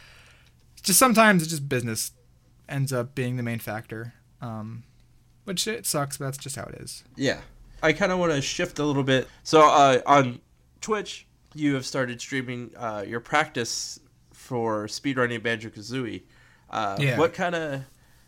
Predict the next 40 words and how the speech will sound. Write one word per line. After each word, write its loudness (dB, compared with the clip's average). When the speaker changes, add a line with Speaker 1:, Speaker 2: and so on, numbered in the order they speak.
Speaker 2:
compelled 0
you -4
to -4
decide -2
to -6
make, -6
you -6
know, 0
that -2
sp-, -8
obviously, 2
like, -4
I -4
know 0
you're 0
a -6
huge -6
fan, 2
but -4
I, 2
uh, 2
f-, -20
first -4
speedrun -8
I -2
saw -6
you -6
practice -2
for 0
that -4
you -6
ended -6
up -6
dropping 0
was -6
Tomb -2
Raider. -6
And, -10
uh, -10
Speaker 1:
Yeah. 2